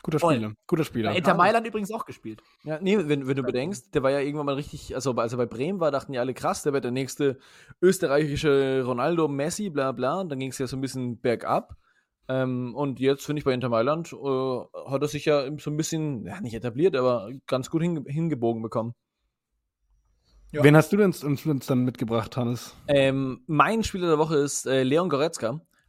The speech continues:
Speaker 3: Äh, weil das ein Spieler,
Speaker 1: Oh.
Speaker 3: der, es ist ein Spieler in meinen Augen, der nach seiner Nicht-Nominierung von Nagelsmann wirklich so ein bisschen ein paar Zeichen gesetzt hat dafür, dass er, dass er noch mitkommen will, mitkommen muss.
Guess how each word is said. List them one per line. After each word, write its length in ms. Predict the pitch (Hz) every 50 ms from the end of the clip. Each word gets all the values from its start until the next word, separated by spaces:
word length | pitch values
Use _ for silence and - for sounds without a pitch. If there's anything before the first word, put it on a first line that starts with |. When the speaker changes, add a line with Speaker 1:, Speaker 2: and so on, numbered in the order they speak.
| _ -
Speaker 3:
Äh, 320 | 123 123 123 127 127 123
weil 140 | 123 131 131
das 120 | 131 123
ein 60 | 143 131
Spieler, 720 | - 110 104 - 165 180 185 190 196 196 196 - - -
Speaker 1:
Oh. 120 | - - - _ _ _
Speaker 3:
der, 540 | - 139 135 131 131 127 123 120 113 117 - _ _
es 160 | 147 143 -
ist 60 | 147
ein 80 | 151 143
Spieler 420 | - - - 185 196 208 190 180
in 80 | 139 143
meinen 220 | 139 139 156 160 143
Augen, 240 | 151 156 156 151
der 360 | 135 143 139 139 131 113 87 -
nach 300 | - 147 139 139 135 123
seiner 200 | - 151 135 131
Nicht-Nominierung 800 | 131 139 165 - - 170 160 156 151 147 147 147 151 151 147 143
von 160 | - 135 131
Nagelsmann 640 | 131 131 151 165 170 165 - 147 143 143 147 147 - - - - - - _
wirklich 300 | - 160 165 151 151 143
so 40 | -
ein 60 | 156
bisschen 200 | 147 143 139 147
ein 60 | 139 127
paar 160 | - 139 -
Zeichen 320 | - 165 180 214 - 220
gesetzt 320 | 170 156 - 170 156 - -
hat 240 | 156 143 - -
dafür, 280 | - 139 135 - 147 139
dass 120 | 131 127
er, 220 | 127 123 120 120 117
dass 160 | 110 127 123
er 80 | 139 127
noch 120 | 123 117
mitkommen 500 | 143 180 185 _ - 165 143 139 135 127
will, 200 | 160 180 190 180
mitkommen 380 | 160 147 135 _ - 131 123 135
muss. 320 | 156 196 208 - - _